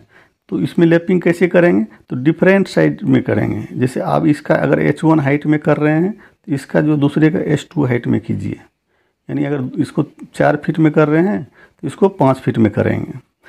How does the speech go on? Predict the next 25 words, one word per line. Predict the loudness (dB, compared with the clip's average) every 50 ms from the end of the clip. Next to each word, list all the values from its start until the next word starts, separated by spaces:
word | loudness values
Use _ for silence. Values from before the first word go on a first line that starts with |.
| -20 -20 -20 _ -2
फिर | 0 0 0
ऐसे | 0 0 -2 0 2 2
ही | 2 2 2 -2
स्टेगर्ड | -2 -2 0 2 2 2 2 2
मैनर | 2 2 2 2 0 0
में | -2 -2 -4 -4 -6 -10 -18 -20 _ _ _ -10
दूसरे | -4 -2 -2 -2 -2 -2 -4 -4
सरिये | -2 0 2 4 4 4 4
का | 4 2 2
भी | 2 2 0 -2 -4 -8 -14 _ _ _
करेंगे, | -6 -4 -2 0 0 -2 -2 -4 -6 -8 -12 -20 -20 _ _ -8
लेकिन | -4 -4 -2 -2
कभी | 0 2 2 2 2 0 0
भी | 0 0 0 0 0 -4 -8 _ -4
एक | 0 4 4 4 4 2 2
लेवल | 0 2 2 2 2 4 4
में | 4 2 0 -2 -6 -10 _ _ _ _ _ _ _ _ _ _ _ _ _ _ _ _ _ _ _ _ _ _ _ -2
लेपिंग | 0 2 2 2 2 2 2 2 2
नहीं | 0 2 2 2 2
करना | 2 0 0 0 0 0 -2
है | -2 -4 -6 -10 -12 _ -20 -20 _ _ -4
या | 0 0 2 2 2 0 -2 -6 -12 -20 _ _ 0
एक | 2 4 4 4 2 0 -2
कॉलम | -2 0 0 2 2 2
में | 2 0 0 -2 -4